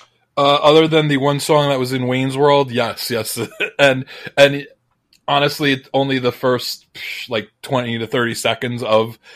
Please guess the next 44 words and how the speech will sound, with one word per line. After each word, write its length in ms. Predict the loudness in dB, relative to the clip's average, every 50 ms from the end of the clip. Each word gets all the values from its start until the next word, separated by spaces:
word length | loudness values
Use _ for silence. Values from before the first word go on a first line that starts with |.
| -20 -20 -20 -20 _ _ 0
uh, 200 | 2 4 4 2
Time 320 | 2 2 2 2 2 2
Machine 560 | -2 -4 -4 -4 -4 -4 -4 -4 -4 -6 -10 -12 _ _ -6
is 200 | -6 -6 -6 -4
in 260 | -4 -4 -4 -2 -2
the 60 | -4 -4
movie. 460 | -4 -4 -4 -2 -2 -2 0 0 0
When 180 | 0 0 2
we 80 | 2 4
get 200 | 4 4 4 4
to 180 | 2 0 2 4
it, 80 | 4
I'll, 180 | 4 4 2 2
I'll 260 | 4 4 4 4 2 -2
talk 320 | _ -4 -2 -2 -2 0 -2
about 320 | 0 2 2 2 0 -2
the, 260 | -8 -8 -8 -8 -12 _ _ _ _ _ _ _ _ _
uh, 320 | -6 -4 -4 -4 -4 -6 -8 -12 _ -10
the 120 | -10 -10 -10
specific 560 | -8 -10 -6 -6 -4 -4 -4 -4 -4 -6 -6
scene 340 | -6 -6 -4 -2 -2 -2 -2
in 120 | -4 -4 -4
the 80 | -4
movie, 320 | -4 -4 -4 -4 -6 -6 -8
because 360 | -8 -10 -6 -6 -6 -6 -6
as 100 | -8 -6
soon 180 | -4 -2 -2
as 120 | -2 0 0
I 140 | 2 2 2
heard 320 | 2 2 2 2 0 0
it, 80 | -2 -4
it 40 |
just, 300 | -6 -6 -8 -8 -8 -18 _ _ _ _ _ _ -12
I 340 | -10 -8 -6 -6 -8 -10 -12 -18 _ _ _ _ -6
knew 220 | -2 0 2 0
exactly 520 | 0 0 0 2 2 2 0 -2 -6 -4
where 220 | -2 -2 0 0 0
in 80 | -2
the 60 | -4 -6
movie 360 | -6 -6 -6 -6 -6 -6 -6
it 180 | -6 -8 -10
took 200 | -14 -18 -20 -18
place. 440 | _ -12 -10 -8 -8 -8 -10 -12 -12 -10
Um, 340 | -8 -8 -8 -8 -10 -14